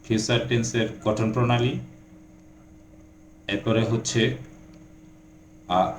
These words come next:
বিস্তারিত বিবরণ, আ, মানে ফিউচার টেন্স বা ভবিষ্যৎ টেন্সের বিস্তারিত বিবরণ নিয়ে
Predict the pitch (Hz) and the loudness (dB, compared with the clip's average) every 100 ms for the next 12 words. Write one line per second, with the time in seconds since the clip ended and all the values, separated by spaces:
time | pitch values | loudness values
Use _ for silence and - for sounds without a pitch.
0 | 92 120 123 120 120 113 - - 117 - | 0 0 6 6 6 2 2 0 0 2
1 | 185 - - 107 92 - - 92 92 92 | 2 0 -2 0 0 -2 -8 -6 -6 0
2 | 120 117 123 - 131 - 104 107 113 117 | 4 4 4 0 -2 0 0 2 0 0
3 | 113 - 123 139 165 - - - - - | -2 -2 0 2 0 -2 -12 -20 -20 -8
4 | 110 107 113 110 113 110 107 110 110 113 | -4 0 2 2 2 0 2 2 4 2
5 | - | 0